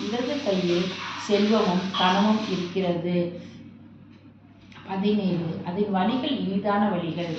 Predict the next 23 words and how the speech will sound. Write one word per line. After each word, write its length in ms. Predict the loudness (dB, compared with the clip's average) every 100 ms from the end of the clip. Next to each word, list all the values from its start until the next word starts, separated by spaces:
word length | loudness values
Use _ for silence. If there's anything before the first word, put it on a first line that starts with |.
| -6
அதன் 240 | -2 -2 0
பாதைகள் 460 | 2 4 4 2 0
எல்லாம் 320 | 2 2 0
சமாதானம்." 760 | -2 -2 0 0 0 -2 -4 -6 -10 -18 -20 -6
பதினெட்டு, 600 | -2 0 2 2 0 -4 -4 -6 -12 -14 -2
"அது 200 | 0 2
தன்னை 260 | 0 2 4
அடைந்தவர்களுக்கு 880 | 4 4 2 0 0 -2 -4 -4 -6
ஜீவ 320 | -4 -2 0
விருட்சம், 600 | 0 -2 -4 -4 -4 -4 -6 -12 -18 -14
அதை 220 | -4 0 2
பற்றிக் 460 | 2 -2 -2 -4
கொள்ளுகிற 340 | -2 -2 -2 0 0
எவனும் 400 | 0 0 0 0
பாக்கியவான்." 760 | 0 -4 -4 -4 -2 0 0 -2 -6 -16 -16 -6
பத்தொன்பது, 720 | -6 -2 0 0 0 -2 -4 -4
"கர்த்தர் 440 | -2 -2 -2 0 2
ஞானத்தினாலே 720 | 4 4 4 2 2 4 4 2
பூமி 320 | 0 2 2
அஸ்திவாரப்படுத்தி 1000 | 2 0 -2 2 2 2 -2 -6 -4 -2 -2 -4 -8 -8
புத்தியினாலே 680 | -4 -2 2 4 4 4 2 0
வானங்களை 520 | 0 2 2 2 0
ஸ்தாபித்தார்." 920 | -2 -2 0 -2 -4 2 4 6